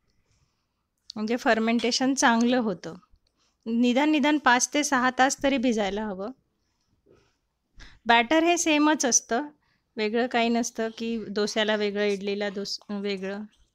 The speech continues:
आणि उत्थप्पमला वेगळं. ओके, आता आपण पहिले तांदूळ घेऊया. तीन वाटी तांदूळ घेतले, एक वाटी उडदाची डाळ आहे ही. आता याला पण स्वच्छ धुवून घेऊ आणि भिजत ठेवू.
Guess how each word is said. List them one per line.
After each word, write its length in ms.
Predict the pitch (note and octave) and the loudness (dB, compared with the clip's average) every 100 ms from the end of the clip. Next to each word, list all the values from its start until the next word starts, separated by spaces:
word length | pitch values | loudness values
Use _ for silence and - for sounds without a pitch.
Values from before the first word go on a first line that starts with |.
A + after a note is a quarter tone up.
| - | -14
आणि 140 | G3+ | -10
उत्थप्पमला 600 | G3 G3 G3+ F#3+ G3+ G3+ | -10 -10 -12 -10 -10 -10
वेगळं. 340 | G3 F#3+ F#3 G3+ - - _ _ _ _ _ _ C6+ C6+ C6+ C6+ _ _ _ - - _ _ _ _ _ _ _ _ _ _ B3 | -10 -10 -12 -14 -18 -20 _ _ _ _ _ _ _ _ _ _ _ _ _ -20 -20 _ _ _ _ _ _ _ _ _ _ -10
ओके, 260 | - B3 F#3 - _ _ | -4 -4 -4 -12 _ _
आता 240 | G3+ G3+ | -12 -6
आपण 380 | G#3+ G#3+ A3+ A#3+ | -6 -4 -2 -2
पहिले 340 | C4 A3 G#3 A3 | -2 -4 -4 -4
तांदूळ 460 | - G#3 G3 A3 | -4 -4 -4 -6
घेऊया. 400 | A3 A3 G#3 G#3 A#3+ - | -6 -6 -6 -8 -10 -10
तीन 180 | G#3+ G#3 | -8 -6
वाटी 240 | G3+ G#3+ G#3+ | -8 -10 -10
तांदूळ 300 | G#3+ G3 G#3+ | -10 -8 -8
घेतले, 400 | A3 G#3+ A3 A#3 B3 _ | -8 -8 -10 -10 -12 _
एक 240 | G3 G3 G3 | -12 -12 -12
वाटी 240 | G3 G3+ | -14 -10
उडदाची 440 | G3+ F#3+ G3 G3 G#3+ | -8 -8 -10 -10 -12
डाळ 300 | G#3 G3+ G#3 | -10 -8 -6
आहे 320 | G#3+ G#3+ A#3 | -8 -8 -8
ही. 280 | A3+ A#3+ C4 _ _ _ _ | -6 -6 -8 _ _ _ _
आता 180 | G#3 - | -16 -10
याला 160 | G#3 G#3 | -8 -8
पण 160 | G#3+ | -8
स्वच्छ 400 | A3 - A#3 - | -8 -6 -8 -8
धुवून 380 | A#3+ G#3+ A3 A3+ | -6 -4 -4 -4
घेऊ 240 | G#3+ A#3+ C#4 - _ _ _ _ - | -4 -6 -8 -16 _ _ _ _ -8
आणि 260 | A3+ A#3+ C4+ | 0 0 2
भिजत 440 | B3 G#3 G3+ G3 | 0 -2 -4 -6
ठेवू. 160 | - | -16